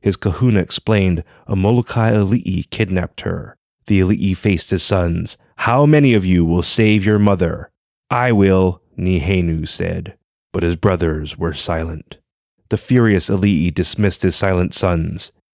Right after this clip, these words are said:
Niheu marched to a canoe. "I'll be back in a day." "Niheu, stop," the ali'i said. "From the looks of that kidnapping monstrosity,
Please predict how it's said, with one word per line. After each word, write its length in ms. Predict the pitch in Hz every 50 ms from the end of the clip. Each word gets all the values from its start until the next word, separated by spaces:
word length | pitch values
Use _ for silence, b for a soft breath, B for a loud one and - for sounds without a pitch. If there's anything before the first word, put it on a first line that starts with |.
| _ _ -
Niheu 600 | 95 98 98 95 73 82 101 104 - 92 90 87
marched 400 | 82 82 87 92 - - - - -
to 100 | 107 95
a 40 |
canoe. 500 | - - 104 98 95 90 82 80 73 - - _ _ _ _ -
"I'll 200 | 110 110 110 117
be 160 | 101 123 120
back 420 | 98 92 135 117 95 87 - - -
in 180 | - 107 95
a 60 | 92
day." 520 | 87 78 - 98 87 78 71 69 73 - _ _ _ _ _ _ _ -
"Niheu, 520 | 113 123 123 117 147 151 131 - 92 85 -
stop," 520 | - - - 107 92 - - - - - _ _ _ _ -
the 140 | 101 95
ali'i 500 | 87 82 80 87 - - 87 90 85 80
said. 420 | - - - 82 82 82 - - - _ _ _ _ _
"From 180 | - 104 98 95
the 80 | 98 98
looks 320 | 101 98 90 - - -
of 80 | 92 80
that 220 | 87 82 - -
kidnapping 520 | - - 95 87 92 95 92 - 107 101
monstrosity, 920 | 98 98 95 92 90 - - - 92 - - - 76 - 78 78 80 -